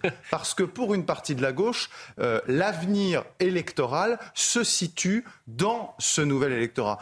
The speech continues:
Speaker 2: dans ce nouveau prolétariat, ce prolétariat de banlieue.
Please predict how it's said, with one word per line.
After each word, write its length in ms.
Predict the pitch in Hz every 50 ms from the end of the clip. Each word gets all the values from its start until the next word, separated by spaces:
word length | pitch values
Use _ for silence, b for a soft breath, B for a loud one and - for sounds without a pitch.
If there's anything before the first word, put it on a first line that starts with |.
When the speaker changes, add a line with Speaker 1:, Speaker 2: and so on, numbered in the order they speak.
| B B B
Speaker 2:
dans 300 | 123 117 185 214 226 214
ce 200 | - - - 156
nouveau 380 | 147 139 135 131 120 131 131 -
prolétariat, 760 | - - 127 123 113 110 107 - 117 98 104 110 110 98 - B B B B
ce 180 | - - -
prolétariat 600 | 160 127 - - 139 139 135 - 135 127 135 135
de 60 | 123 110
banlieue. 300 | 127 123 123 120 120 -